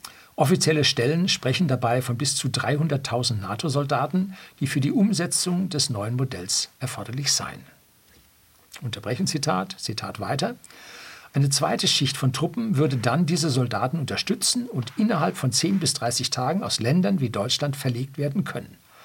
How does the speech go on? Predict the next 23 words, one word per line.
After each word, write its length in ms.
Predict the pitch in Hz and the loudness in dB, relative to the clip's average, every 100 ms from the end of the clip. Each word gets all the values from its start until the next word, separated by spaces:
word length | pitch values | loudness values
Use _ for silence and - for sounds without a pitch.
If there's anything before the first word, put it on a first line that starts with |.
| - - - | -20 -14 -2
Aber 120 | 123 | -2
der 80 | 110 | -2
Prozess 500 | - - 170 - - | -4 0 2 2 0
könnte 220 | 165 196 | -2 0
schwierig 440 | - 196 175 113 | 2 4 2 0
werden. 300 | 104 - - - - - - | -6 -10 -14 -18 -20 -20 -10
Einige 340 | - 123 147 151 | -2 2 2 2
Streitkräfte 720 | - 120 131 - 143 - 151 | 0 -2 -2 -4 -4 -4 -2
werden 200 | 135 143 | 0 0
die 100 | 139 | 0
Rekrutierung 640 | 139 139 123 - 151 208 | -2 -2 -4 -4 -4 -4
verstärken 640 | 147 190 - 131 113 160 147 | -4 -2 0 0 -2 0 2
müssen.“ 340 | 131 - - - - - - | 4 2 -2 -20 -20 -18 -8
Zitat 380 | - - 185 | -6 -4 -6
Ende. 340 | - - 180 - - _ - - - - - - | -6 -6 -8 -10 -18 _ -20 -20 -20 -20 -20 -14
Und 80 | - | -6
jetzt 220 | 123 - | -4 -4
schauen 220 | - 117 117 | -4 -4 -6
wir 100 | - | -4
zurück 600 | - 113 185 - - - | -2 2 2 0 -10 -6
auf 180 | 123 110 | -4 -4
meine 200 | 113 113 | -6 -6
kleine 320 | - 107 | -6 -8